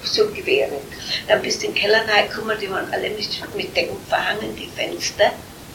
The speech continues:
Ne, Menschenskind, Verhör, Verhör,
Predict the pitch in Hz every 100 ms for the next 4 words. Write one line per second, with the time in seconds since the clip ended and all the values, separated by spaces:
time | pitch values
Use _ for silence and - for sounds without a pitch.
0 | - - - 185 - 175 - 185 - 160
1 | - - 175 180 - - - - - -
2 | - - 180 - - 190 - - 175 -
3 | 95 98